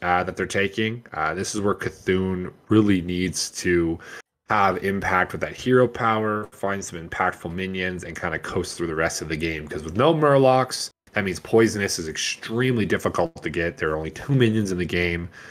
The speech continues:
technically three with, uh, the Amalgadon, um, that can get Poisonous. So we will see how it goes.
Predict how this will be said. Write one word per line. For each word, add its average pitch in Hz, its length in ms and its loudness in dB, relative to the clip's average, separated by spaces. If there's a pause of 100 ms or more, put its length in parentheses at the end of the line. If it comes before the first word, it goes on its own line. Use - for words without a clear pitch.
(220)
technically 87 520 0
three 85 440 2
with, 80 460 -4
uh, 76 560 0 (760)
the 78 520 -8 (480)
Amalgadon, 95 800 4 (440)
um, 76 600 -6 (260)
that 85 140 2
can 80 80 -10
get 80 180 -4
Poisonous. 73 520 -4
So 76 540 -4 (1700)
we 85 140 0
will 80 160 0
see 95 320 -2
how 90 220 2
it 85 180 -4
goes. 90 720 2